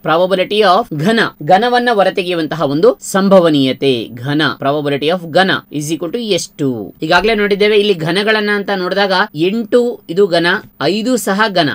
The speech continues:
ಅಂದ್ರೆ ಟೋಟಲಿ ಎಷ್ಟಪ್ಪ ಅಂತಂದ್ರೆ ಎಂಟು ಒಂದು ಐದು, ಹದಿಮೂರು ಘನಗಳಿದಾವೆ.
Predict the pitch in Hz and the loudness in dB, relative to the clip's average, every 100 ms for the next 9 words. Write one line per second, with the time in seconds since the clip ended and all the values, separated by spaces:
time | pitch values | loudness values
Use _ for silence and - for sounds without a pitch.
0 | - 202 226 170 190 226 262 254 247 208 | -6 -4 -4 0 2 2 2 0 0 -2
1 | - 214 - 175 147 139 131 120 147 202 | -2 -6 -2 -2 -2 -2 -4 -4 -2 -2
2 | 262 - 160 196 220 240 233 220 202 185 | -6 -4 -2 -2 0 0 0 -2 -2 -2
3 | 190 196 254 - - 190 254 254 254 233 | 0 0 -2 -2 -2 2 2 4 2 2
4 | 202 175 185 175 143 131 127 131 113 | 2 2 2 0 2 2 2 0 -2